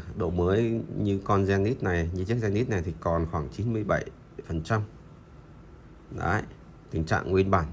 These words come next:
chưa sờ ba, chưa làm gì cả. Đấy, máy móc thì nguyên zin hết anh em nhá. Máy móc phải cam kết là nguyên zin hết.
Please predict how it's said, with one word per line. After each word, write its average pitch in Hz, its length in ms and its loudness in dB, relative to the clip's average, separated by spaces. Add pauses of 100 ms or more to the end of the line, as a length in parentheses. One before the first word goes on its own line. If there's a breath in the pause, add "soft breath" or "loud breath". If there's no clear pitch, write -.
chưa 101 120 2
sờ 90 160 0
ba, 92 280 4
chưa 101 160 2
làm 87 220 2
gì 78 100 0
cả. 82 160 -2 (760 loud breath)
Đấy, 78 160 -4
máy 95 200 2
móc 117 200 6
thì 95 80 0
nguyên 92 200 6
zin 98 200 4
hết 135 140 4
anh 117 100 2
em 98 120 2
nhá. 110 180 2
Máy 101 140 0
móc 120 220 4
phải 82 120 0
cam 98 220 4
kết 143 200 2
là 104 80 0
nguyên 95 180 6
zin 101 180 4
hết. 139 140 6